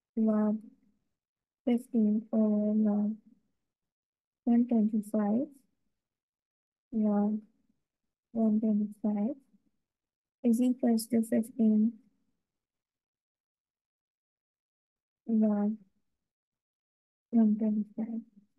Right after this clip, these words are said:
So here this and this log get cancelled. So our remaining expression, one twenty-five is power log fifteen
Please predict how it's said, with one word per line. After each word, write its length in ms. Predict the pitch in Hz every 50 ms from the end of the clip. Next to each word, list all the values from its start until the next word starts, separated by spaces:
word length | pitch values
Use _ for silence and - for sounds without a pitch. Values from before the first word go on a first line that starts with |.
| _ _ _ _ _ _ _ _ _ _ _ _ _ _ _ _ _
So 300 | - - - 254 240 233
here 260 | 240 247 240 247 254 254 233
this 380 | 226 240 262 285 285 - - - - -
and 200 | - 226 220 214
this 240 | 226 226 226 226 - _ _ - - 277
log 360 | 247 226 226 220 220 214 214
get 260 | 220 220 214 214 - -
cancelled. 540 | 226 214 214 214 214 - - 294 381 403 - - _ _ _ _ _ _ _ _ _ _ _
So 640 | - - - - 226 220 220 214 214 214 214 220 - - - -
our 100 | 233 220
remaining 640 | 220 220 220 214 214 220 220 214 226 240 247 247 240
expression, 720 | 233 - - - - 233 220 220 - - 240 233 269 302 285
one 220 | 240 226 220 226
twenty-five 720 | 233 240 226 220 226 233 226 - - 233 220 220 240 269 285 269 - 226 220
is 200 | 220 214 - - - -
power 340 | 220 214 214 214 214 214 208
log 340 | 208 214 208 208 214 240 247 - _ _ _ _ _ _ _ _ _ _ _ _ _ _ _ _ _ _ _ _ _ _ _ _ _ _ - - -
fifteen 600 | 262 226 220 - - - 214 202 202 202 220 226